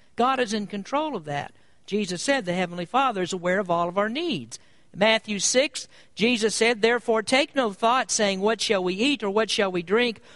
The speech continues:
or 'Wherewithal shall we be clothed?' For after all these things do the Gentiles seek. For your heavenly Father knoweth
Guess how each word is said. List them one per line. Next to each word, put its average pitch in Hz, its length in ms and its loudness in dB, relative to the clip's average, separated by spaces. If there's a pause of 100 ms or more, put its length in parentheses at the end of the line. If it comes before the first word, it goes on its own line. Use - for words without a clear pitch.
or 175 120 2
'Wherewithal 208 560 2
shall 196 240 0
we 196 120 2
be 175 120 0
clothed?' 233 580 0 (200)
For 220 160 0
after 240 420 4
all 233 240 2
these 294 320 0
things 208 300 0
do 240 140 -2
the 240 100 -4
Gentiles 208 720 0
seek. 135 400 -6 (400)
For 190 100 -2
your 196 140 0
heavenly 214 360 2
Father 196 360 2
knoweth 202 380 2